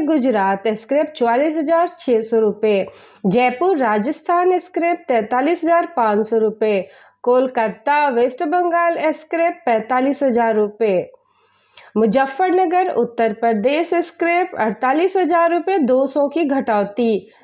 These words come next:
रायपुर छत्तीसगढ़ स्क्रैप चौवालीस हज़ार चार सौ रुपये, सौ की घटौती, हैदराबाद तेलंगाना स्क्रैप चालीस हज़ार तीन सौ रुपये, जल्ला महाराष्ट्र स्क्रैप चौवालीस हज़ार सात सौ रुपये।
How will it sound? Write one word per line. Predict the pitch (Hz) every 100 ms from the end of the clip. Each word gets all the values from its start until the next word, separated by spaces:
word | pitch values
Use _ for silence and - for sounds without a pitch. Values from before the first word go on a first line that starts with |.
| -
रायपुर | 185 202 220 294 - 349 370
छत्तीसगढ़ | 359 - 247 - 233 208 226 226 - 220
स्क्रैप | 220 294 320 339
चौवालीस | - 240 262 311
हज़ार | 302 330
चार | 330 240 220
सौ | 226 294
रुपये, | 285 285 370
सौ | - 254 240
की | 254 285
घटौती, | 269 240 208 190 190 214 208 - - - - -
हैदराबाद | 220 208 226 233 226 226
तेलंगाना | 220 214 208 214 226 285 359 381 349
स्क्रैप | - 349 339 339 339 _ _ - _ -
चालीस | 262 320 330
हज़ार | 349 381 381
तीन | 311 277 262
सौ | 269
रुपये, | 247 214 - 220 202 - - -
जल्ला | 185 254 262 269
महाराष्ट्र | 294 285 254 214 214 - 214 285 320 - _ _ - 285
स्क्रैप | 294 339 359 359
चौवालीस | 277 262 311 370
हज़ार | 370 339 370
सात | 370 269 233
सौ | - 254
रुपये। | 247 - 226 202 170